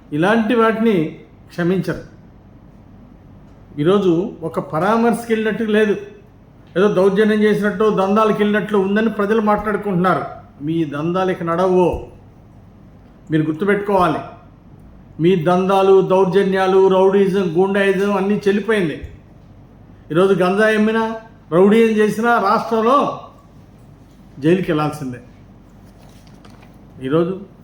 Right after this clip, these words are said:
అంటే ఆకస్మికంగా ఈయనకి కమ్మ సామాజిక వర్గం గుర్తొచ్చింది. ముసల కన్నీళ్లు గారుస్తా ఉన్నాడు. ఏ,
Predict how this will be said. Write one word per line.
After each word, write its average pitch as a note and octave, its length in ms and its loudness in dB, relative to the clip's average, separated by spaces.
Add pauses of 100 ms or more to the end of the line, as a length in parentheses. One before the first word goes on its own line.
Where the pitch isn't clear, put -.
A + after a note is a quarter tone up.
(360)
అంటే F#3+ 500 -8 (520)
ఆకస్మికంగా G#3+ 1000 -4 (1300)
ఈయనకి E3+ 600 -2
కమ్మ F#3 200 -4
సామాజిక G3 480 -6
వర్గం E3+ 300 -6
గుర్తొచ్చింది. D3+ 520 -10 (1120)
ముసల D#3 300 0
కన్నీళ్లు A3 380 2
గారుస్తా F#3+ 400 -2
ఉన్నాడు. D3 320 -6 (920)
ఏ, F#3 220 -4